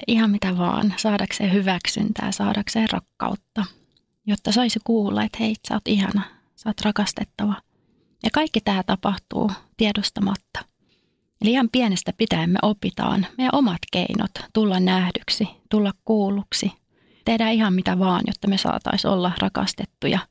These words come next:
ehkä vanhempien silmissä tai muiden ihmisten silmissä. Myös itsetunto voi saada jo pienestä pitäen jonkinlaisen kolahduksen, et voi oikeasti alkaa uskoa, että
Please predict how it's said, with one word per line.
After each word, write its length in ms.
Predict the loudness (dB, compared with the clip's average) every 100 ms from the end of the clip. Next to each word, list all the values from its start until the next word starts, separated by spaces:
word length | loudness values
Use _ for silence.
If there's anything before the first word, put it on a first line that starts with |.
| _ -8
ehkä 200 | -4 0
vanhempien 560 | 2 2 2 0 -2 -2
silmissä 440 | 0 0 0 -2
tai 120 | 0 2
muiden 300 | 4 2 0
ihmisten 720 | 0 0 -2 -2 -2 -2 -4
silmissä. 600 | -2 -2 0 -2 -2 -6 -8 _ _ _ _ _ _ _ 0
Myös 220 | 0 2
itsetunto 640 | 0 0 0 2 2 2
voi 160 | 0 0
saada 320 | 2 0 0
jo 200 | 0 -2 -2
pienestä 360 | 0 0 -2 -4
pitäen 420 | -4 -2 0 0 -2 _ _ -4
jonkinlaisen 600 | 0 0 0 -2 -2 -2 -2 -2
kolahduksen, 840 | 0 0 -2 -4 -6 -2 0 -2 -4 _ -4
et 120 | -4 0
voi 140 | 2
oikeasti 400 | 2 0 -2 -2 -2
alkaa 440 | 0 0 0 -2 0
uskoa, 420 | 0 0 -4 -6
että 200 | -6 -6